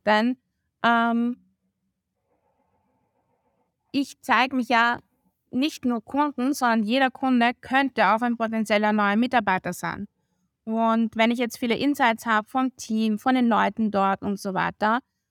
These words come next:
ähm, dann bekommt ja der potenzielle Arbeitssuchende ein Gefühl dafür, eine Idee, hey, für,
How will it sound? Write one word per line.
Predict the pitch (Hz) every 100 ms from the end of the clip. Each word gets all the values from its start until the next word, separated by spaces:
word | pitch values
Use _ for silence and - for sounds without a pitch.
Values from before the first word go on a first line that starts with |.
| _ _ 220
ähm, | 214 214 220 220 -
dann | 220 262 311 330
bekommt | 254 - 240 247 -
ja | 240
der | 233 214 208 _
potenzielle | 240 240 240 - 226 208 202 214 196 - _ -
Arbeitssuchende | 220 214 - 226 226 220 226 233 -
ein | - 220
Gefühl | 214 - 262 277
dafür, | 254 - 247 247
eine | 247 226
Idee, | 214 208 220 233 247 247
hey, | 240 240
für, | 240